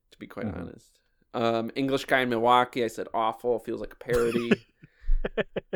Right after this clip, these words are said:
Speaker 2: I think it is.
Speaker 1: <laughs> Doesn't fit with the rest of the world. <laughs>
Speaker 2: Nope.
Speaker 1: Uh, porn actors,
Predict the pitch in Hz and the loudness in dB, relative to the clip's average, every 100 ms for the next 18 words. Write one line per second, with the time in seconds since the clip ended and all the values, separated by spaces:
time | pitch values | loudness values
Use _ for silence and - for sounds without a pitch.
0 | - - - - _ _ _ - 233 - | -12 -12 -14 -18 _ _ _ -8 -4 -4
1 | - 131 - 92 95 95 - - - 202 | -6 -8 -8 -10 -6 -4 -4 -6 -2 -2
2 | - 208 - - 202 - 226 - _ - | 0 -4 -4 -12 -10 -4 -6 -6 _ 2
3 | 139 131 117 131 104 113 113 - 113 110 | 4 2 -2 -2 -2 -4 -4 -6 -12 -8
4 | 113 113 113 110 - - 254 220 - - | -6 -4 -4 -8 -12 -18 -18 -20 -18 -18
5 | - 180 _ _ _ _ - - - 117 | -14 -14 _ _ _ _ -20 -20 -14 -10
6 | - 104 110 - - _ _ _ _ _ | -8 -6 -6 -8 -18 _ _ _ _ _
7 | _ - 123 120 110 - _ _ _ _ | _ -2 2 4 2 -2 _ _ _ _
8 | - - 135 151 160 160 170 - 185 175 | -10 0 4 4 2 0 -2 -2 -2 -2
9 | 175 | -2